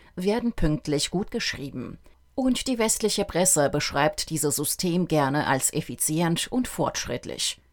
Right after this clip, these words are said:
Oder hier ein weiteres ganz aktuelles Beispiel. Die Zeitung The Sunday Telegraph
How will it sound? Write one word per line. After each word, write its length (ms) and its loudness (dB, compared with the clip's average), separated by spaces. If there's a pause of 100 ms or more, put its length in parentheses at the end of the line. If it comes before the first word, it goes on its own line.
(640)
Oder 240 2
hier 320 2
ein 200 2
weiteres 540 0
ganz 260 2
aktuelles 560 0
Beispiel. 640 -4 (400)
Die 200 -2
Zeitung 520 4
The 80 2
Sunday 400 0
Telegraph 600 0